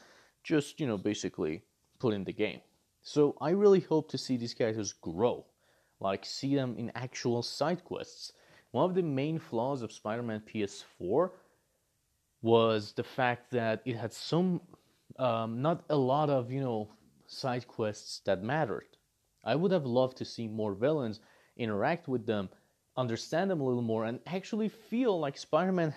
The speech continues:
has been Spider-Man for eight years, because this game didn't give me that feeling.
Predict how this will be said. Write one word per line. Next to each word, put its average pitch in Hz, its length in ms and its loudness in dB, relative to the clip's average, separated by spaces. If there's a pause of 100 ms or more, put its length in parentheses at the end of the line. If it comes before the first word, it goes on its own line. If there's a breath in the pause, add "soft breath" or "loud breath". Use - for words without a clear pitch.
has 202 220 -2
been 208 100 -2
Spider-Man 190 460 -4
for 175 180 -4
eight 170 240 -2
years, 170 420 -2
because 170 320 -2
this 190 200 -2
game 185 220 -4
didn't 170 260 -2
give 156 180 0
me 151 100 -2
that 110 260 0
feeling. 95 320 -2